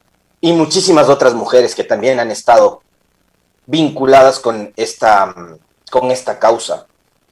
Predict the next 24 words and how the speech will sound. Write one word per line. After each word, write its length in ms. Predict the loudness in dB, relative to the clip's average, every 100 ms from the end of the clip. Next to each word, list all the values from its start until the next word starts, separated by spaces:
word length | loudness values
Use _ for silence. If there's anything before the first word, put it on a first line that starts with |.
| _ _ _ _ _ _ _ _ _ _ _ _ _ -4
que 140 | -2
no 160 | 0 0
son, 320 | 2 2 2
digamos, 640 | 0 0 0 -4 -6 -18 -12
eh, 240 | -10 -6
actoras 560 | -6 -4 2 4 4 2
de 80 | -4
la 120 | -4
política 440 | -4 -8 -14 -8
activa, 460 | -8 -6 -2 0 0
que 100 | -4
no 120 | -12
son 480 | -8 -6 -6 -10 -12
candidatas, 720 | -10 -10 -2 0 0 -2 -4
que 120 | -6
no 80 | -10
han 100 | -10
sido 720 | -10 -8 -6 -6 -8 -12 -14 _ _ _ _ -16
legisladoras 880 | -16 -16 -10 -6 2 4 6 4 0
o 200 | -8 -12
prefectas 600 | -14 -8 -6 -6 -8 -8
o 80 | -8
alcaldesas, 640 | -8 -14 -8 -8 -6 -12
etcétera, 560 | -12 -8 -8 -6 -10